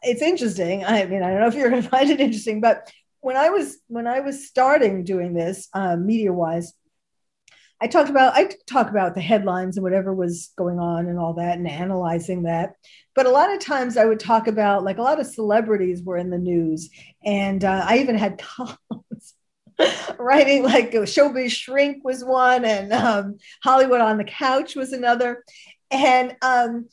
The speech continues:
and, and I used celebrities and their foibles to give regular people, um,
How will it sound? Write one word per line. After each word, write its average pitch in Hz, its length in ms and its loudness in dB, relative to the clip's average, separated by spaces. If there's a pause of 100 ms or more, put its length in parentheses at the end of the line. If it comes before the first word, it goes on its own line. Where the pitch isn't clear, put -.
(360)
and, 277 300 -2
and 277 140 2
I 277 60 2
used 311 380 -2
celebrities 269 720 0
and 214 160 -4
their 247 300 0
foibles 220 920 -2 (220)
to 262 140 -6
give 269 600 4 (580)
regular 262 540 2
people, 220 600 -2 (280)
um, 220 520 2